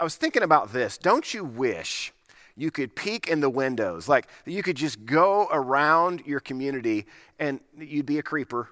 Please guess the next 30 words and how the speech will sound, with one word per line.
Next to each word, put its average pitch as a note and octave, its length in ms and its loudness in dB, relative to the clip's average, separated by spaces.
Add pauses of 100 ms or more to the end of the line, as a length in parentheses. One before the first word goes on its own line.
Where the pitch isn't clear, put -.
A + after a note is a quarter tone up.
(100)
Like, A#2+ 360 2
so B2 340 -4
don't C#3+ 240 2
do B2+ 180 -4
this. F#2 280 -8
This A2 200 -8
w-, G#2 180 -16
this A2+ 240 -10
will A2 120 -10
get A2+ 240 -8
you B2 80 -8
arrested G#2+ 440 -8
on F#2 100 -10
Christmas G2 340 -12
morning. G2+ 300 -10 (320)
But D#3+ 180 4
don't F#3+ 260 0
you G#3+ 100 -4
wish A#2+ 580 -4 (280)
that G2+ 120 -8
you C#3+ 140 0
could C#3+ 140 -6
just, C3+ 300 -4
like, A2 240 0 (320)
like, - 200 -10
peek C#3 200 -10
in C3+ 80 -4
the G#2+ 80 -4
window? G2+ 360 -6 (680)
And, C#3 220 -2